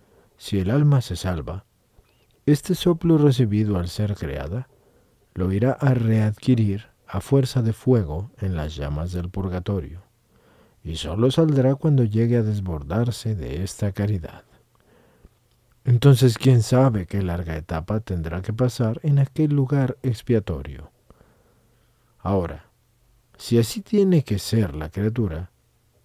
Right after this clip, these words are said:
¿qué será el creador? Creo que estoy diciendo muchos disparates, pero no me maravillo, porque no soy para nada ninguna docta. Soy siempre una ignorante.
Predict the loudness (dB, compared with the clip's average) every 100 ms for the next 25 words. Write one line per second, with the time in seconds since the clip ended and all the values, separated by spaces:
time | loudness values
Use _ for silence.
0 | _ _ _ -2 0 4 6 6 4 -6
1 | -4 0 2 2 -2 -4 -8 _ _ _
2 | _ _ _ _ _ _ _ _ _ _
3 | 6 8 6 4 4 4 4 6 8 6
4 | 6 4 4 2 2 -2 -2 -4 -6 -8
5 | -2 0 0 -2 -8 _ _ _ _ _
6 | -2 4 6 6 4 2 0 -2 -4 -6
7 | _ _ _ _ _ _ _ -8 -8 -6
8 | -2 4 4 4 0 0 -2 -4 -4 -4
9 | -2 -4 -6 -8 -6 -6 -6 _ -18 -18
10 | _ -20 -20 _ _ _ _ _ _ _
11 | -8 2 2 4 4 4 4 0 -2 -6
12 | -8 -8 -6 -4 -6 -10 -18